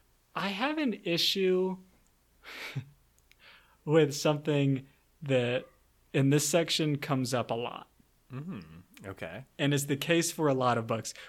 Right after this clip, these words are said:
Speaker 1: which I think that you said a while ago you were very supportive of. I am sick of the whole cheating in the right way being rewarded. I'm sick of it.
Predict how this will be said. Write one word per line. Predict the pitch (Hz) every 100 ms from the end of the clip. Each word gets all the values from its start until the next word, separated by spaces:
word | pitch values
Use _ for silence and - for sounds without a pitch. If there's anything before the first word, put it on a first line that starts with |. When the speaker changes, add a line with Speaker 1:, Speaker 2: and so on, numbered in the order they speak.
| -
Speaker 1:
which | 147
I | 170
think | 156 247 277
that | 202 170
you | 127 143 196
said | - 175 156 143 139 - _ _
a | 131
while | 123 127
ago | 123 127
you | 117 123
were | 127
very | 117 123 117 110 110 _ _ _ _ _
supportive | - 135 - 117 113 -
of. | 104 113 - _ _ _ - _ _ _ _ _
I | 143 190 247 294 302 311 302 285 _ _ _ _ _
am | 160 - 175 139
sick | 131 - - 208 190 - -
of | 156 135
the | 143
whole | 135 151 135
cheating | 143 - 180 170 160
in | 151
the | 139
right | 131 131
way | 131 117 117
being | 120 120
rewarded. | 139 131 127 131 143 165 165 _ - 170 170 156 - _ 165
I'm | 170
sick | 151 - 196 190
of | 135
it. | 120